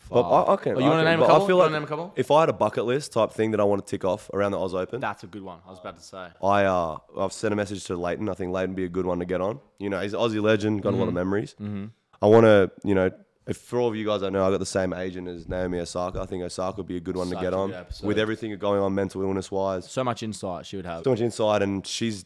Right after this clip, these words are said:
Speaker 1: honestly, in athletes in the world, I don't think someone would be going through or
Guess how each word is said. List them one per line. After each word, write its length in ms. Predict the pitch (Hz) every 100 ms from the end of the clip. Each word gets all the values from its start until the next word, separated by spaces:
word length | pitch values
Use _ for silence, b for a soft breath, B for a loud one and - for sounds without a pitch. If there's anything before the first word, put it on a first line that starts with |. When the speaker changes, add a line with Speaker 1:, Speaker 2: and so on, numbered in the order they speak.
| _
Speaker 1:
honestly, 500 | 113 123 - 143 143 -
in 180 | 113 107
athletes 420 | 110 120 127 120
in 60 | 113
the 60 |
world, 200 | 98 101 98
I 40 |
don't 160 | 98 92
think 160 | 98
someone 560 | - 98 95 95 90 85 -
would 120 | 87
be 80 | 95
going 360 | 92 92 90
through 340 | 87 95 92 87
or 420 | 90 85 82 85